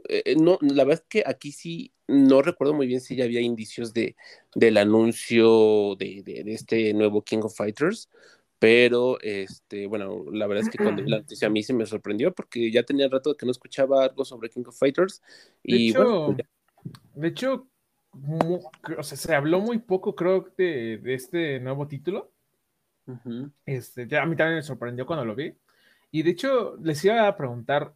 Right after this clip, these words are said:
Speaker 2: ¿no les hace, o sea, no, no piensan que en algún momento, eh, estas franquicias de peleas que ya son muy largas, o sea, estas sagas, les va a pasar lo mismo que el fifa, que de repente se van a hacer como de pago?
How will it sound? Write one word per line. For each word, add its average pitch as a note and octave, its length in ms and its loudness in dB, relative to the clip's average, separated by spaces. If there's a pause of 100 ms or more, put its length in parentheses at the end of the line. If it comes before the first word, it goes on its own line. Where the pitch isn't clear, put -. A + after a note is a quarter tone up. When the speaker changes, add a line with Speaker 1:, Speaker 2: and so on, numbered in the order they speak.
(140)
Speaker 2:
¿no F3+ 220 -4
les D4+ 180 -8
hace, B3+ 480 -6
o C#3 60 -10
sea, C#3+ 180 -6
no, D3+ 300 -6
no G#3 160 -2
piensan G#3+ 360 -4
que B2 560 -8
en D3 140 -6
algún C#3 280 -4
momento, D#3+ 720 -4
eh, D3+ 220 2
estas D3 240 -8
franquicias D3+ 480 -6
de A#2+ 460 -4
peleas C3 420 -2
que C#3 140 -10
ya C#3+ 180 0
son D#3+ 160 -10
muy D#3+ 220 -6
largas, C#3+ 400 -4 (240)
o C#3+ 40 -14
sea, D3 100 0
estas E3 200 -4
sagas, D#3+ 420 -2 (540)
les C#3 140 -6
va F3 60 2
a - 60 -2
pasar G3+ 220 0
lo F#3+ 60 2
mismo F3+ 260 -4
que - 80 -10
el B2+ 140 -4
fifa, C#3+ 300 -8
que D#3 100 -6
de A#2+ 80 -4
repente C3 320 -10
se C#3+ 80 -10
van C3 120 -6
a C3+ 40 -4
hacer C3 260 -8
como C3 320 -10
de A2+ 140 -10
pago? C3+ 340 -4